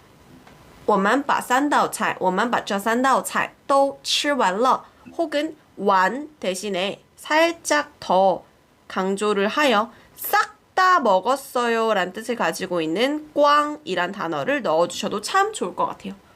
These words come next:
我们把三道菜都吃光了. 이렇게. 그리고 저는 여기서 너무너무 칭찬드리고 싶은 게 很好吃이란 문장 있죠.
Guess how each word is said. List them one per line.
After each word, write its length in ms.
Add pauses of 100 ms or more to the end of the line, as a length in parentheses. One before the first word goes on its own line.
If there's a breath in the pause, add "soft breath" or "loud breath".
我们把三道菜都吃光了. 2250
이렇게. 400 (300)
그리고 140
저는 360
여기서 320
너무너무 600
칭찬드리고 640
싶은 320
게 340 (680 loud breath)
很好吃이란 1200
문장 360
있죠. 440